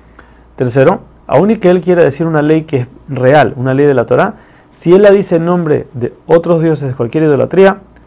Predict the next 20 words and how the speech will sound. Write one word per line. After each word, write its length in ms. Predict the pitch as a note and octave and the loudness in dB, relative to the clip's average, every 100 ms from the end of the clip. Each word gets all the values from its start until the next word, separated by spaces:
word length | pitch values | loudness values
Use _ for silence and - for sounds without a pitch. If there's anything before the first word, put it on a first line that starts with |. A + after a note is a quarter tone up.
| _ _ | _ _
entonces 520 | B2+ A#2+ D#3 D3 D#3+ D#3+ | -8 -2 -2 0 -4 -4
en 160 | C3 | -6
todos 180 | D3+ F3 | -2 0
estos 200 | E3 C#3 | -2 -8
tres 140 | C#3+ | -8
casos, 360 | C3 F#3 G3 G#3 _ - _ _ _ | -2 0 -2 -6 _ -20 _ _ _
el 140 | F3 E3+ | 0 0
profeta 340 | C#3+ E3 D#3+ | 0 -2 -2
merece 260 | C3+ C3+ C#3 | -4 -6 -6
pena 180 | D3 | -4
de 80 | C3+ | -4
muerte 360 | B2+ D#3+ E3 - _ _ - | 0 -2 -2 -8 _ _ -4
por 180 | C#3 C#3+ | -2 0
el 80 | |
juzgado. 460 | A#2+ B2+ A#2 A2 B2+ _ _ _ - - _ _ _ _ _ _ _ _ _ _ _ | -2 -2 -2 -4 -8 _ _ _ -20 -20 _ _ _ _ _ _ _ _ _ _ _
En 100 | A#2 | -2
otras 220 | D3+ F3 D#3+ | 0 0 0
ocasiones, 500 | C3+ A#2 A#2 C#3+ - | 0 -2 -4 -6 -6
quiere 220 | C#3 C3+ | 0 0
decir, 320 | B2+ A#2+ G#2+ | 0 -4 -4